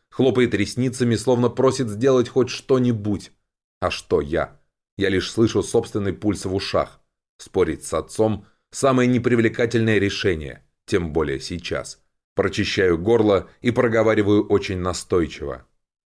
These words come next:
«Сделай, как просят». «Марк».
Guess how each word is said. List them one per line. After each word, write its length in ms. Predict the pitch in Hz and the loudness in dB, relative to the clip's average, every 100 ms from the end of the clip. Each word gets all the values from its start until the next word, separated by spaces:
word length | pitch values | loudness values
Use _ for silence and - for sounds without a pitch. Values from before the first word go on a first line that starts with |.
| _ _ | _ _
«Сделай, 380 | 80 80 95 78 | -12 0 2 2
как 260 | - - _ | -2 -10 _
просят». 460 | 80 76 - - _ _ _ _ _ _ _ - | -2 -2 -6 -18 _ _ _ _ _ _ _ -10
«Марк». 540 | 98 113 113 - - | -4 0 0 -4 -14